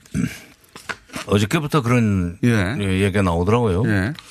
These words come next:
Speaker 2: 굉장히 뜬금없는 뉴스거든요.
Speaker 1: 아니, 글쎄,
Speaker 2: 통일부가 왜
Speaker 1: 그렇다고 내가 지금 통일부에 전화해 볼 수도 없고.
Speaker 2: 좀 더 전화 좀 해봐 주세요.
Speaker 1: 아니, 아니요. 그거는 못해요. 근데
Speaker 2: <laughs> 못해요?
Speaker 1: 어, 그건 못하지.
Speaker 2: 그거 하시면은 후배들이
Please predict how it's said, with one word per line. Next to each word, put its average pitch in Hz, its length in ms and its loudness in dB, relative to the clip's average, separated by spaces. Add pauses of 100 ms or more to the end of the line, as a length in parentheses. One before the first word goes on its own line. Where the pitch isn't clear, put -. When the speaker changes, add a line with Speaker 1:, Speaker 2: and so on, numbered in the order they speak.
(640)
Speaker 2:
굉장히 202 360 4
뜬금없는 254 480 2
뉴스거든요. 147 500 0
Speaker 1:
아니, 120 140 2
글쎄, 233 200 4
Speaker 2:
통일부가 143 340 2
왜 117 80 0
Speaker 1:
그렇다고 135 440 0
내가 143 180 0
지금 139 180 2
통일부에 131 360 0
전화해 110 300 2
볼 95 180 0
수도 - 200 -2
없고. 95 460 0 (320)
Speaker 2:
좀 165 180 -6
더 151 100 0
전화 180 380 0
좀 175 180 0
해봐 175 220 0
주세요. 110 540 -6
Speaker 1:
아니, 98 260 2
아니요. 95 420 0
그거는 104 360 2
못해요. 82 380 0 (440)
근데 110 340 4 (400)
Speaker 2:
<laughs> - 440 -4
못해요? 190 420 2 (100)
Speaker 1:
어, - 460 -6
그건 - 220 -6
못하지. 78 920 -2
Speaker 2:
그거 147 220 4
하시면은 160 580 0 (280)
후배들이 165 380 0